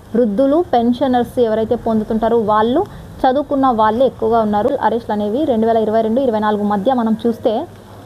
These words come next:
మొత్తం ముప్పై తొమ్మిది వేల తొమ్మిది వందల ఇరవై ఐదు మంది కేసులు నమోదయ్యాయట. మధ్య డిజిటల్ అరెస్ట్స్, క్రైమ్స్ అనేది విపరీతంగా పెరిగిపోతున్నాయి. మనందరూ కూడా జాగ్రత్తగా,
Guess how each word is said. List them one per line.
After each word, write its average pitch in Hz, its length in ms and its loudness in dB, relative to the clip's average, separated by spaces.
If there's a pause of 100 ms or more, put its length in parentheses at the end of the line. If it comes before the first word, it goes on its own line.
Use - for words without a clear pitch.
(460)
మొత్తం 277 280 0
ముప్పై 233 280 0
తొమ్మిది 226 320 0
వేల 220 160 2
తొమ్మిది 226 340 0
వందల 226 160 0
ఇరవై 214 260 0
ఐదు 208 100 -2
మంది 208 260 0
కేసులు 262 400 0
నమోదయ్యాయట. 214 680 0 (420)
మధ్య 240 200 0
డిజిటల్ 233 380 0
అరెస్ట్స్, 233 580 -2
క్రైమ్స్ 233 340 0
అనేది 233 200 0 (240)
విపరీతంగా 240 480 0
పెరిగిపోతున్నాయి. 226 600 -2 (100)
మనందరూ 220 460 0
కూడా 247 180 0 (200)
జాగ్రత్తగా, 214 640 0